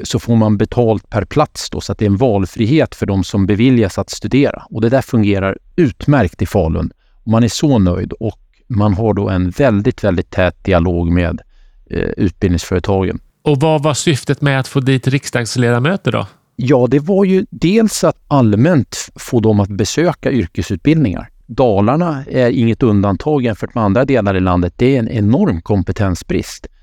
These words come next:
Speaker 1: som de regionala politikerna är fullt medvetna om. Sen är det ju då, regeringens satsning på yrkesutbildningar ska ju förverkligas runt om i landet, så vi vill ju se fler platser och det vill man se i Dalarna också.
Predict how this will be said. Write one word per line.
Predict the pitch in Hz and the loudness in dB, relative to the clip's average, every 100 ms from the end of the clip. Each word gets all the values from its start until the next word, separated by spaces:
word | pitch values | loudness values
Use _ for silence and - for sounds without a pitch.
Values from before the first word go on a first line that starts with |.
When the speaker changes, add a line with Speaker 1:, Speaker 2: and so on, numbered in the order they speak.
| _ | _
Speaker 1:
som | - 117 117 - _ - | -2 0 -2 -6 _ -18
de | 127 113 104 | -2 0 2
regionala | 120 101 104 123 170 147 | 0 2 2 2 0 0
politikerna | - 123 135 - 127 107 101 | 0 0 0 -2 -2 -2 -2
är | |
fullt | 101 160 117 - | -4 -4 -4 -2
medvetna | 110 98 139 - 120 | -2 0 -2 -2 -6
om. | 87 165 - _ _ _ _ | -6 -10 -20 _ _ _ _
Sen | - 123 | -4 0
är | 135 | 2
det | 190 | 2
ju | |
då, | 185 110 - | 0 -2 -2
regeringens | 110 135 147 190 185 165 | 0 2 2 2 0 -2
satsning | - 131 - 147 175 | -2 -4 -4 -2 0
på | - | 2
yrkesutbildningar | 170 - 127 123 143 143 147 147 | 0 -2 -8 -4 0 2 0 -2
ska | - 123 | -2 -2
ju | 113 | -2
förverkligas | - 104 104 123 - 185 - | -4 0 0 -2 -4 -4 -2
runt | 160 151 - | -2 -2 0
om | 143 | 0
i | |
landet, | 135 143 170 190 | 0 0 -2 -6
så | - 147 | -4 -2
vi | 135 | 0
vill | 123 127 | 0 0
ju | 123 | -2
se | - - 185 196 | -4 -4 -4 -4
fler | - 120 107 | -2 0 0
platser | - 117 - - 220 - | -2 -6 -6 -4 -4 -4
och | - | -2
det | 110 | 0
vill | 139 202 | 4 4
man | 190 | 2
se | - 127 | 0 0
i | |
Dalarna | 117 120 92 101 98 | 2 2 2 2 0
också. | 80 - - | -4 -8 -10